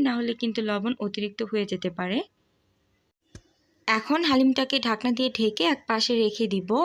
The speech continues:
এবং আরেকটি ফ্রাই প্যানের মধ্যে দিয়ে দিব দুই টেবিল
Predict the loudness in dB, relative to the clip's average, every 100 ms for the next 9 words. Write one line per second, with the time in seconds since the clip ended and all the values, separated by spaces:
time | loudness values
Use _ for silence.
0 | 2 0 2 0 0 -2 -2 -2 -2 0
1 | 0 0 2 2 0 -2 -2 0 0 -2
2 | -2 -2 -4 -4 -2 -2 -4 -4